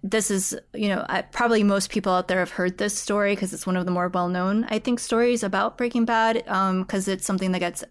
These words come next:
talked about a lot, both by Bryan Cranston and Vince Gilligan. But the scene where he watches Jane die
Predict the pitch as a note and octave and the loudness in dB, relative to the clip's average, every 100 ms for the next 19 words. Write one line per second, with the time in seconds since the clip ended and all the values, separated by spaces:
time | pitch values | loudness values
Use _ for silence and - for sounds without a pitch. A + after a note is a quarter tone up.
0 | _ - F#3+ - F#3 F3+ - - _ _ | _ -2 -2 0 -2 0 -2 -8 _ _
1 | G3 F#3+ F#3+ F#3 G3 G3 F#3+ F#3 F3+ F3+ | -2 0 2 2 0 -2 -2 0 -2 -2
2 | - F#3 F3+ - F3+ F3+ - F#3 F3 F3+ | -2 -2 -2 -2 -4 -4 -6 -4 -4 -4
3 | - F#3 F3+ F3 - G3 F#3+ - F#3 F#3 | -4 -2 -2 -2 -4 -4 -2 -2 0 2
4 | G3+ G3 - - - - G#3+ G#3+ G#3 C4 | 0 -2 -4 -16 -18 -4 -2 0 0 2
5 | A#3 A3 G#3 G3+ F#3+ F#3 F#3 F#3+ G3 F#3+ | 4 4 2 2 2 0 0 0 0 -2
6 | F3+ - F#3+ G3 F#3+ F#3 F#3 E3+ F3+ F#3+ | -2 -4 -4 0 0 0 0 0 2 0